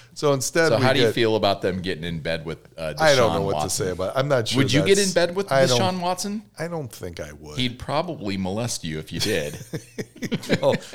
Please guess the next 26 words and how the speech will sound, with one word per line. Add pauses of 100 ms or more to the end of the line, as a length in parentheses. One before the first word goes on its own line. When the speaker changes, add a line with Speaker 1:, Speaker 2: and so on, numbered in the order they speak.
(120)
Speaker 1:
me
and
everybody
else,
Speaker 2:
Well,
Speaker 1:
right? (460)
Speaker 2:
just
Speaker 1:
Yeah,
Speaker 2:
file
Speaker 1:
I
Speaker 2:
a
civil
suit
against
him.
Speaker 1:
Yeah,
Speaker 2:
Just
Speaker 1:
I
Speaker 2:
be,
just
Speaker 1:
yeah,
Speaker 2:
get
Speaker 1:
that's
Speaker 2:
in
Speaker 1:
right.
Speaker 2:
line.